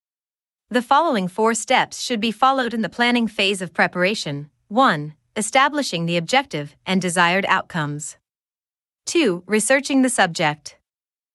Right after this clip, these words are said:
Three, organizing the material. Four, planning productive classroom activities. While developing the lesson,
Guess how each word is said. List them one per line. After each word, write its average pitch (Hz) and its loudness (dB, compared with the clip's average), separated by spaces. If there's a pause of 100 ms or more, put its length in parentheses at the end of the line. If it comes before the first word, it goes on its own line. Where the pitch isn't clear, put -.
(360)
Three, 262 0
organizing 214 2
the 214 2
material. 165 -2 (880)
Four, 226 2
planning 269 2
productive 220 -2
classroom 208 0
activities. 160 -6 (1300)
While 247 4
developing 233 2
the 165 -2
lesson, 160 -2